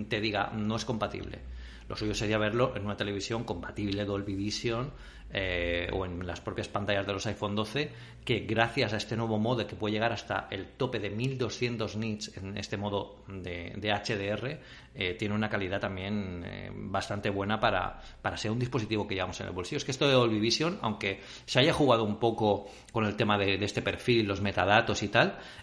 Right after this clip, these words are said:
eh, es que no había nada de este tamaño que grabara Dolby Vision en el bolsillo. Y, y la verdad es que es sorprendente con esto, y esto evidentemente se puede aprovechar por la industria,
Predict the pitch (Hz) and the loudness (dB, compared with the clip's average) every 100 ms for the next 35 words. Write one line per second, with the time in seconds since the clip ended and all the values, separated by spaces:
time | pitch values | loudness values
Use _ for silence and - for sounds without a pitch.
0 | - 104 95 92 90 - - - - 127 | -4 2 4 4 2 0 -6 -4 0 0
1 | 120 117 107 107 143 127 165 120 110 - | 0 0 4 8 10 12 12 10 8 4
2 | - 107 117 110 107 104 104 107 117 104 | 4 6 6 4 6 8 8 8 8 8
3 | 104 143 - 101 104 98 98 90 151 131 | 6 6 6 4 4 4 2 4 4 6
4 | 98 - - - - 107 101 - 113 101 | 4 2 -6 -12 -2 6 6 10 10 12
5 | 98 107 139 135 123 135 143 139 110 127 | 10 8 8 8 8 10 10 10 10 8
6 | 127 - 117 98 - 101 98 98 98 117 | 8 4 4 4 6 8 6 4 4 4
7 | 95 95 95 107 120 107 110 104 120 - | 6 6 6 6 6 6 6 6 4 6
8 | 151 160 | 6 6